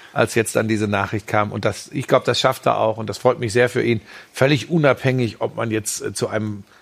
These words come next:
Verein hält oder, oder Fan ist, bin ich nicht, von keinem Fußballverein. Äh,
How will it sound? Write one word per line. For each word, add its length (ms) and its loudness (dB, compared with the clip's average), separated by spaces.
Verein 720 0
hält 480 4
oder, 360 -2
oder 160 -4
Fan 480 2
ist, 120 -6
bin 140 0
ich 160 0
nicht, 220 -4
von 160 -4
keinem 240 0
Fußballverein. 640 0
Äh, 40 -6